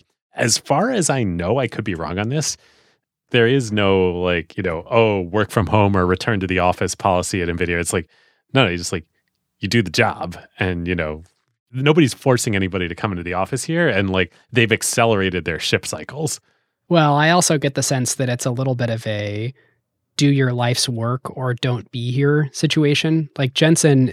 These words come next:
Speaker 2: is rumored to have forty direct reports, and his office is basically just an empty conference room 'cause he's just bouncing around so much, and he's on his phone, and he's talking to this person and that person. And, like, you can't manage forty people directly if you're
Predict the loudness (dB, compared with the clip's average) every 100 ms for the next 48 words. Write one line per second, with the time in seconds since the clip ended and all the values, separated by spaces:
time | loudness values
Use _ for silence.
0 | -2 -4 -2 0 0 0 -2 -2 -4 -4
1 | -2 2 2 2 0 2 2 2 -2 0
2 | 0 0 -4 -4 0 2 2 2 0 -2
3 | -2 -2 -2 -4 -4 -4 -4 -6 -4 -2
4 | -2 -2 0 0 0 0 0 0 0 -2
5 | -2 -4 -6 -2 -2 -2 -2 -2 0 -2
6 | -2 -2 -2 -4 -6 -4 -6 -4 -2 0
7 | 0 -2 -4 -6 -4 -4 -2 -4 0 0
8 | 0 -2 -2 -2 -2 -2 0 2 0 -2
9 | _ -4 0 2 0 0 0 -2 -2 -2
10 | -2 -2 -4 -4 -4 -4 -4 -2 -2 -2
11 | -2 -2 -2 -4